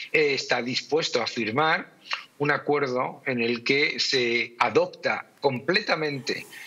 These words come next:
toda la narrativa del separatismo. Creo haber escuchado a una de las personas del debate decir, "Sin nada a cambio". Efectivamente, sin absolutamente ninguna concesión por parte del separatismo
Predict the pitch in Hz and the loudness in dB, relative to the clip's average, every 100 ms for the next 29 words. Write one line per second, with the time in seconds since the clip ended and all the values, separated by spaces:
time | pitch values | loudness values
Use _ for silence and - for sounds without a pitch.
0 | - - - 208 233 208 160 143 127 120 | -18 -10 0 2 4 2 0 0 0 0
1 | - 151 123 107 98 - 110 104 123 139 | -2 0 2 2 0 0 0 0 0 2
2 | 110 101 117 - - - - - 131 131 | 0 0 -4 -6 -14 -14 0 2 4 4
3 | 123 120 123 123 - 117 139 139 120 120 | 2 2 0 -2 -4 -2 0 0 0 0
4 | 117 113 110 113 104 131 127 107 113 107 | 2 0 2 2 2 2 2 2 2 2
5 | 107 131 135 113 104 - 131 120 - 147 | 2 2 2 -2 -2 0 0 2 2 2
6 | 123 135 127 113 107 110 110 165 185 - | 2 2 2 0 0 0 2 0 0 0
7 | 170 151 156 139 - 127 123 - 135 - | 0 2 0 -2 -2 -2 -4 0 0 0
8 | - 135 127 156 233 208 160 139 143 196 | 0 0 0 0 2 2 2 -2 0 -2
9 | 190 - - - 143 143 139 139 135 185 | -2 -10 -10 -4 -2 0 -2 0 0 2
10 | 190 180 - 147 131 120 - 143 143 120 | 0 0 0 0 2 0 0 0 0 0
11 | 113 143 147 117 151 151 - 143 139 - | 2 2 2 2 2 0 2 2 2 0
12 | 127 117 135 | -2 0 -2